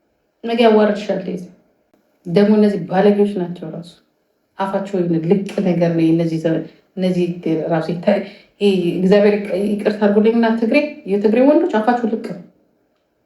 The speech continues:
ብዙ ጊዜ ሴት ልጅ ለማዋረድ በጣም ቅርብ ናቸው። በነገራችን ላይ እውነቱን ነው የምነግራቸው። ለመማታት፣ ሴትን መማታት፣ ሴትን ማዋረድ በጣም ቅርብ ናቸው።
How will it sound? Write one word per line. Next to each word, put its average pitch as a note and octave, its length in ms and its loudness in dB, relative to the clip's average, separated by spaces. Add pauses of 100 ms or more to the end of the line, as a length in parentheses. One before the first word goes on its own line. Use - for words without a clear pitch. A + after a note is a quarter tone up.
(360)
ብዙ C#4 240 2
ጊዜ B3 140 4 (400)
ሴት B3+ 300 2
ልጅ A3 200 2
ለማዋረድ G#3+ 500 4
በጣም C4 240 2
ቅርብ F3+ 240 -2
ናቸው። D#3+ 260 -6
በነገራችን - 580 -14
ላይ - 140 -20 (960)
እውነቱን C4 280 2
ነው F#3 100 2
የምነግራቸው። - 540 -6 (1400)
ለመማታት፣ A#3+ 640 2
ሴትን A#3 320 2
መማታት፣ B3+ 460 2
ሴትን A#3 300 4
ማዋረድ C4+ 400 2
በጣም D4 240 0
ቅርብ G3+ 260 -4
ናቸው። - 300 -10